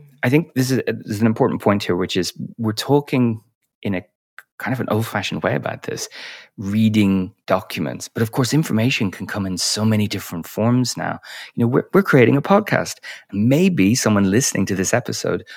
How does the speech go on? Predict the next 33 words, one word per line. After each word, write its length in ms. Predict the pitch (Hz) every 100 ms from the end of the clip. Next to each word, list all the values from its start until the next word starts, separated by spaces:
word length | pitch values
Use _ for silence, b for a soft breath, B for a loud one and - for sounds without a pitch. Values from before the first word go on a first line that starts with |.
| B
might 300 | 98 107 113
take 220 | - 107
away 300 | 101 101 98 -
a 80 | 95
nugget 520 | 95 95 90 87 - -
of 100 | 90
information. 680 | 90 - 90 85 85 - - B B B B B
That's 220 | 123 -
knowledge 320 | 110 101 95
management 440 | 95 90 90 - -
too. 280 | 80 104 - _ -
Where 120 | 101
do 120 | 98
you 100 | 92
put 280 | - 107 - _
the 100 | -
nugget? 520 | 90 90 87 - - - _ -
Where 160 | 98
do 140 | 101 196
you 160 | 95
put 340 | 90 - 101 -
that 220 | 92 82 -
one 320 | 98 110 120
line, 640 | 95 92 90 90 90 110 _ _
hopefully 440 | - - 151 147
more, 400 | 123 117 117 117
<laughs> 60 | 120
but 140 | 110
that 160 | - 131
one 260 | 110 131 117
line 300 | 107 95 101
you 120 | 104
found 440 | - 95 92 92